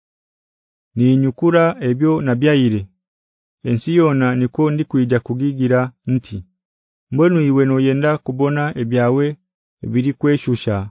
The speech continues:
ebyo otabihiiga, kuba abantu bona ninija kubateza enaku.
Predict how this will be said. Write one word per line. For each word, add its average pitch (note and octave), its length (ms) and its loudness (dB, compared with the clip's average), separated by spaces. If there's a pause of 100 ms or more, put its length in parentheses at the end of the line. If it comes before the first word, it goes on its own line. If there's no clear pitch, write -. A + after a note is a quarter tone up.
(800)
ebyo B2 320 2 (120)
otabihiiga, C3 960 0 (560)
kuba D3+ 200 0
abantu D3+ 340 -2
bona D3+ 420 0
ninija C3 500 0
kubateza C3+ 560 -2
enaku. B2+ 380 -2